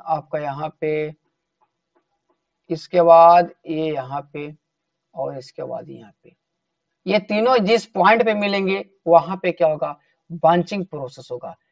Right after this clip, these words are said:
यानी बंच जो बनेगा आपका यहाँ पे बनेगा। और एक चीज, एक कहानी आप लोग को बताए थे, वो शायद याद होगा, जिसका एनर्जी काफी ज्यादा कम होगा,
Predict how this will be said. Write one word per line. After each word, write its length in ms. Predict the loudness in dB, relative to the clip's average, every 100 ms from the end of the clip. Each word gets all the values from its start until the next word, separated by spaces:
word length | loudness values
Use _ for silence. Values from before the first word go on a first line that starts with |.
| _ -10
यानी 200 | -6 -6
बंच 360 | 0 0 0
जो 180 | -2 -4
बनेगा 340 | -4 -8 -6 -6
आपका 220 | -6 -8
यहाँ 260 | -8 -12
पे 60 | -20
बनेगा। 320 | -20 _ _ _ _ _ _ _ 2
और 160 | 6 6
एक 120 | 4
चीज, 220 | -2 0
एक 140 | 2 2
कहानी 320 | 0 2 2
आप 160 | 2
लोग 120 | 0 -8
को 80 |
बताए 340 | -6 -4 0 0
थे, 160 | 0
वो 60 | -2
शायद 260 | -2 -10 -8
याद 200 | -10 -10
होगा, 260 | -14 -18 -20 _ _ -2
जिसका 300 | 0 6 6
एनर्जी 420 | 8 4 2 0
काफी 400 | 4 4 4 4
ज्यादा 220 | 8 8
कम 220 | 8 2 2
होगा, 240 | 0 0